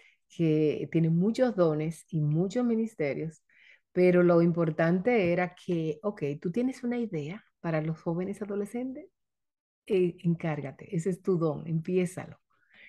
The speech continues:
Entonces, la iniciativa es tan importante en esto, eh, para su familia, como ella dice.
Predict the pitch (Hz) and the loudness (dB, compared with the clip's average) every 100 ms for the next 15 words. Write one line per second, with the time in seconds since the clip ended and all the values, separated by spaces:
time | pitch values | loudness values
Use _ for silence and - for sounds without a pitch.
0 | _ 185 180 180 202 185 180 180 180 180 | _ -4 -2 2 2 2 2 4 4 2
1 | 170 190 165 156 208 240 285 214 - 190 | 0 -4 -4 -6 -4 -2 -2 -4 -6 -4
2 | 226 262 208 160 - - 147 143 143 - | -2 -2 -4 -4 -6 -8 -6 -6 -8 -8
3 | 165 156 147 143 - - 147 - - - | -4 -4 -4 -8 -12 -12 -14 -14 -20 -20
4 | _ 156 156 147 151 147 143 - - 147 | _ -6 -4 -2 -2 -2 -2 -4 -4 -2
5 | 151 165 147 135 143 139 143 139 139 143 | 2 0 0 -6 -8 -8 -6 -6 -6 -10
6 | - 143 | -12 -14